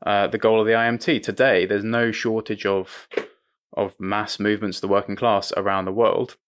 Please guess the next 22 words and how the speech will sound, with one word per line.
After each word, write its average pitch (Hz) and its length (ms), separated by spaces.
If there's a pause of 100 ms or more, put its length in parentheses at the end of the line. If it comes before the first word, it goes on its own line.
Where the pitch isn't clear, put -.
(640)
What 117 140
they 104 100
need 120 520 (300)
is, 104 580 (440)
uh, 92 440
is - 160
revolutionary 95 640
ideas, 90 540
and 98 160
specifically 107 640
the 95 120
idea 92 280
that - 200
capitalism, 104 760 (180)
which - 200
is 107 80
the 110 60
cause 147 440
of 101 80
these 95 220
movements, 95 680 (720)
is, 107 500